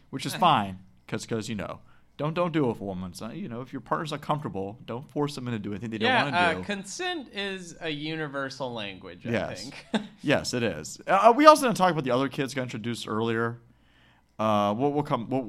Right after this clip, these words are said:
Speaker 1: whi-, whip back around to that.
Speaker 2: I don't think they really mattered introduced in the first part.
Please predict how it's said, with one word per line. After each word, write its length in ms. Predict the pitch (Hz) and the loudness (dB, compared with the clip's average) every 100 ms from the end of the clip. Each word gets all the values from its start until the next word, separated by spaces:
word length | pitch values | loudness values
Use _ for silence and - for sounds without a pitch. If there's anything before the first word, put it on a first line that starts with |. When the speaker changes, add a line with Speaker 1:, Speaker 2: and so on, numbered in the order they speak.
| 95 - | -8 -2
Speaker 1:
whi-, 180 | 135 - | -2 0
whip 200 | 127 104 | -2 2
back 220 | 113 113 | 2 2
around 260 | 110 110 117 | 0 0 -2
to 100 | 120 | -2
that. 160 | 127 | 4
Speaker 2:
I 100 | 160 | 6
don't 220 | 190 190 185 | 6 2 -2
think 280 | 160 131 | -4 -4
they 180 | 135 131 | -6 -4
really 340 | 117 120 120 117 | -4 -4 -2 -2
mattered 440 | 110 110 107 107 | -4 -6 -6 -8
introduced 580 | 107 104 110 110 110 104 | -8 -10 -12 -10 -10 -12
in 80 | 110 | -14
the 60 | |
first 400 | 107 117 110 - | -14 -12 -12 -12
part. 320 | - 107 113 | -8 -6 -8